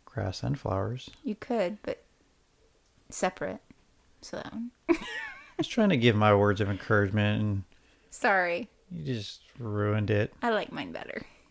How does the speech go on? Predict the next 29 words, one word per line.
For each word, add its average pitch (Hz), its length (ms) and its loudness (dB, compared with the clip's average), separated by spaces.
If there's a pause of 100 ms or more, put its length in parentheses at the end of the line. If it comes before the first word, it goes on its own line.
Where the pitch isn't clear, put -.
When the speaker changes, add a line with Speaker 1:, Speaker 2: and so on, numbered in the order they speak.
Speaker 2:
<laughs> 359 100 -4 (960)
Speaker 1:
No, 104 80 0
I'm 95 100 -2
just - 200 -8
kidding. 98 300 -2 (640)
Um, 110 360 2
I 113 60 10
don't 117 100 8
even 98 100 2
know 92 120 0
what 92 120 2
I 92 80 0
was 90 120 -4
saying. 104 300 -4 (1600)
So 147 380 10 (140)
Speaker 2:
<laughs> - 160 -12
If 233 160 10
you 262 180 8
know 359 200 10
he, 277 140 6
what 233 180 10
he 254 120 8
was 202 120 6
saying, 175 360 4
you 180 120 2
let 190 140 6
us 175 180 -2
know. 180 260 -6
<laughs> - 60 2